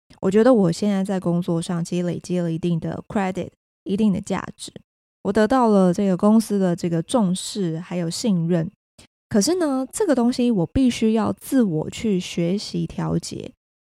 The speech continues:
当我今天工作压力太过于庞大的时候，它其实是会导致一种长期的焦虑感。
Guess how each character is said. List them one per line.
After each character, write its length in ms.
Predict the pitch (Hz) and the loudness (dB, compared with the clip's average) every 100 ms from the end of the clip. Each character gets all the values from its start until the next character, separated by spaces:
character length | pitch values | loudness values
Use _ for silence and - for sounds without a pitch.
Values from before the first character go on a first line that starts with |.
| - | -2
当 160 | 320 | 0
我 160 | 359 175 | 2 0
今 200 | 170 202 | 0 2
天 400 | 220 208 196 214 | 2 2 2 0
工 200 | 233 254 | -2 0
作 160 | 262 247 | 2 2
压 180 | 220 220 | 2 0
力 140 | 208 | -2
太 320 | 214 262 240 | -2 -2 0
过 220 | 214 208 | 2 2
于 120 | 170 160 | 0 -2
庞 320 | 190 165 160 | -6 -6 -4
大 220 | 190 180 | -4 -2
的 100 | 165 | -2
时 140 | - | -2
候， 140 | 165 160 | -4 -4
它 160 | - | -6
其 200 | 262 208 | -4 -2
实 60 | 180 | -2
是 140 | 202 | 0
会 100 | 220 | -2
导 240 | 208 165 - | -2 -8 -12
致 220 | - 196 | -6 -4
一 80 | 190 | -2
种 180 | 165 160 | -4 -8
长 320 | - 175 220 | -6 -4 -2
期 160 | - | -2
的 100 | 190 | -2
焦 300 | 175 208 185 | -2 -4 -2
虑 180 | 202 175 | 0 -2
感。 200 | - - | -4 -14